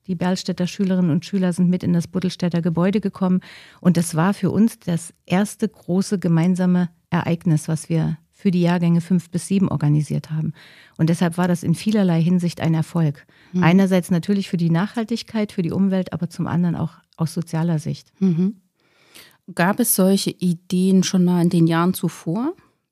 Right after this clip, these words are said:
Speaker 1: Ja, aber viel kleiner. Wir haben also als Tradition an der Schule, dass es immer einen Frühjahrsputz und einen Herbstputz gibt.
Speaker 2: Mhm.
Speaker 1: Und da ist es ähnlich. Auch da sind wir schon bis zur Bushaltestelle vorgerückt, aber haben uns meistens auf den Schulcampus,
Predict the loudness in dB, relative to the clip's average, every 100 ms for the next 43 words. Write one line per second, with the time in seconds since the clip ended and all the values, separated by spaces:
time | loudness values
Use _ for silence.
0 | _ _ _ _ _ 0 2 4 2 0
1 | 0 2 4 4 4 2 0 0 0 -2
2 | -2 -4 -6 -4 -2 -2 -4 -2 0 2
3 | 0 -2 -4 -2 -2 -2 -4 -6 -4 0
4 | 2 2 2 0 0 -2 0 -2 -4 -6
5 | -4 -2 0 0 -2 -6 -10 -10 -10 -20
6 | -20 _ 0 2 2 0 0 0 0 -2
7 | -2 2 4 2 0 -4 -2 0 2 2
8 | 0 0 0 2 2 2 -2 -4 -4 -2
9 | -2 -2 -2 0 0 0 0 0 0 -2
10 | -4 -20 _ -20 -20 -20 _ 0 2 4
11 | 4 2 2 2 2 -2 -4 -4 0 2
12 | 2 -2 0 0 2 0 2 -2 -4